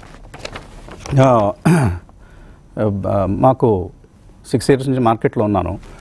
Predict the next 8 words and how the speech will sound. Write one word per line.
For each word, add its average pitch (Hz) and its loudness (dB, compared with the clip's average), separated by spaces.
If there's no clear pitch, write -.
ఈ 117 4
వర్క్షాప్ 135 2
నిర్వహించిన, 113 -2
నిర్ణయించినటువంటి 117 2
ధర 107 0
నేను 120 2
చెల్లించలేను, 107 0
కాబట్టి 117 2